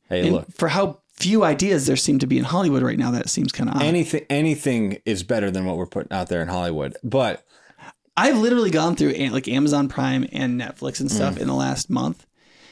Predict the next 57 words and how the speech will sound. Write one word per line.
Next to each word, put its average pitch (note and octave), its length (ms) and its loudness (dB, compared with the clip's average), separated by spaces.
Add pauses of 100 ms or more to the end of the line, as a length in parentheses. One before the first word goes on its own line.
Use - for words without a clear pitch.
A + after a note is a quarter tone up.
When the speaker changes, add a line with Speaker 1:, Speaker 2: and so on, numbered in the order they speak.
(240)
Speaker 2:
and D3 140 0
I C#3+ 200 -2
just C#3+ 360 -4
don't C3+ 340 -4
care - 180 -6
to - 80 -4
watch - 200 -4
Speaker 1:
Nothing's F#2 240 -4
Speaker 2:
anything. F#2+ 240 -4
Speaker 1:
good. E2+ 360 -4
Nothing. E2 460 -8 (320)
It's, - 200 -6
it's - 140 -4
Speaker 2:
I'm, D#3 60 0
I'm, F3 240 2
Speaker 1:
trash. F#3 180 0
Speaker 2:
and G3 160 0
I'm G#3+ 80 4
not C#4+ 160 4
saying G3 220 -2
I, D#3 140 -4
maybe F#3+ 280 2
some F3 220 0
of E3+ 60 0
the - 40 -2
shows D#3 180 2
are C3+ 220 0
good C#3+ 300 0
if D3 120 -2
I C#3 120 2
would C#3 120 0
watch A#2+ 360 -2
them. G3+ 320 2
Speaker 1:
Yeah. B2 420 0
Speaker 2:
But F3+ 80 2
I'm F3+ 100 2
kinda G3+ 180 -2
going G3 120 0
through, G3+ 80 0
I G3 40 0
was F#3 80 -2
like, F3 180 -6
"I F3+ 120 -2
don't F#3 220 -2
really F3 160 0
wanna E3 180 0
Speaker 1:
This F2 60 -2
Speaker 2:
watch A2+ 80 0
Speaker 1:
is G#2 80 -2
Speaker 2:
that." G#2 120 -4
Speaker 1:
in-, G2+ 180 -6
not G2 200 -2
interesting. F2+ 440 -4
No, C3 240 0
d-, - 520 -6
uh, G2+ 220 2 (160)
uh, F#2 460 0